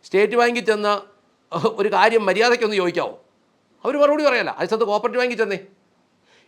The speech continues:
ഇങ്ങനെ ഉണ്ടായിരുന്ന ഒരു സംഘം നല്ല ജോലിക്കാരെ വഴിയാധാരമാക്കും.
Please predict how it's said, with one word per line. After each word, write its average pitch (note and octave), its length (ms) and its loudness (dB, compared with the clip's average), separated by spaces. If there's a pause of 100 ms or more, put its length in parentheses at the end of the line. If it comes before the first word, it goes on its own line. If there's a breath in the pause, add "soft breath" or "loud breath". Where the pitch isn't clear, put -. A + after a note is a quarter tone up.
(140)
ഇങ്ങനെ D#4 400 0
ഉണ്ടായിരുന്ന G#3+ 380 0 (200)
ഒരു A3+ 160 2 (140)
സംഘം G3 400 -2 (180)
നല്ല G#3+ 440 -2 (1300)
ജോലിക്കാരെ F3+ 600 2 (100)
വഴിയാധാരമാക്കും. E3+ 840 0